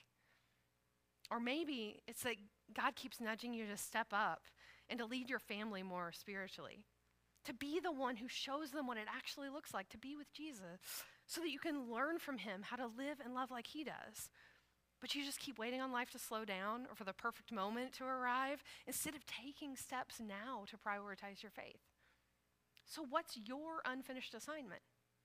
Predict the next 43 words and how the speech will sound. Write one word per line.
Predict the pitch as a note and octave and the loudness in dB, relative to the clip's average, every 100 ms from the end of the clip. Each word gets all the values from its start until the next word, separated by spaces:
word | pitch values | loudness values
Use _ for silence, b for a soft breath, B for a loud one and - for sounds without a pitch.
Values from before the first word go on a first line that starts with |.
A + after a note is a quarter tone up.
| _ _ _ _ _ _ _ _ _ _ _ _ _ - | _ _ _ _ _ _ _ _ _ _ _ _ _ -12
If | - | 0
we | C#4+ | 2
want | B3 D#4+ F#4+ | 4 4 2
to | F#4+ | 2
leave | F4 | 0
a | D4+ | 2
godly | C4 C4+ B3+ | 2 2 0
legacy, | A#3+ A3+ A#3 G3+ F#3 B B - | 0 0 -2 -6 -8 B B -8
we're | A3 | -2
gonna | C#4 | 0
have | B3+ D4+ | 0 -2
to | A#3+ | -2
say | - A3+ A#3 | -4 -2 -2
the | B3+ | -2
words | A3+ A3 G#3 - | 2 2 2 -2
God | G3 G#3 | -2 0
wants | A3 G#3 | -2 -4
us | G#3 - | -4 -4
to | G#3+ | -4
say. | - E3 D#3+ - B B B - | -6 -6 -8 -14 B B B 2
We're | C4 | 6
gonna | D#4 | 6
have | C#4 | 4
to | B3+ | -2
do | A3+ B3+ C4+ | -4 -2 0
the | D4+ | 0
things | C#4+ C4+ C#4 - | 0 0 -2 0
God | A3 A3 | 0 0
sent | - A#3 | -2 -2
us | B3 | -2
to | - A3+ | -4 -4
do. | G3+ G3 F#3+ B B B | -2 -4 -4 B B B
And | - | -4
finally, | - C#4 D#4 D4+ A3+ G#3 - b b b b | 4 8 8 6 2 0 -6 b b b b
we're | A3 | 0
gonna | C4+ | 2
have | A3+ C4+ | 2 2
to | C4 G#3 | -2 2
live | A#3+ C4+ | 4 4
how | - A#3 | 2 0
God | A3+ G#3+ | 2 0
wants | G3 G#3 | 0 -2
us | G#3 G3+ - | -2 -4 -6